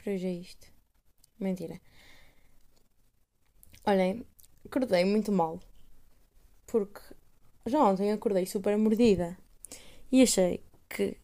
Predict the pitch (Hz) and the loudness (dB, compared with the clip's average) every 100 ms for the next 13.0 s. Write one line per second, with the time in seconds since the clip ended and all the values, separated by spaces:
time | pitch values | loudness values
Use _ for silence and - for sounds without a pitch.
0 | - - 202 202 196 - 214 196 196 196 | -4 2 2 2 -4 2 2 4 2 2
1 | 214 - - - - - - - - - | 0 -2 -8 -10 -10 -14 -8 -8 -8 -14
2 | - - _ - - - - _ _ - | -18 -20 _ -20 -20 -20 -20 _ _ 2
3 | 269 196 220 247 233 180 175 175 180 - | 6 8 6 6 6 6 4 0 -4 -10
4 | - - - - - - 208 185 196 - | -14 -14 -18 -14 -8 2 2 4 0 0
5 | 185 180 196 - - 190 180 185 185 - | -2 -2 -8 -10 -2 0 2 0 -4 -2
6 | 180 175 180 - - - 214 - 220 240 | 0 0 -4 -8 -10 -6 -4 -4 0 0
7 | - 233 226 226 220 190 185 190 185 190 | 4 4 6 6 4 2 0 -2 -2 -4
8 | - 180 - - - - _ _ _ - | 0 -2 -2 -8 -16 -20 _ _ _ -16
9 | - - - - _ - 330 - 190 190 | -16 -16 -20 -20 _ 6 8 8 4 4
10 | 185 220 214 170 - 190 185 190 214 208 | 6 2 4 -2 2 2 2 0 2 4
11 | 220 269 - 427 294 269 285 - 330 180 | 4 2 2 4 8 8 6 6 6 8
12 | 180 220 _ _ _ _ - 185 175 170 | 6 4 _ _ _ _ -8 -4 -4 -6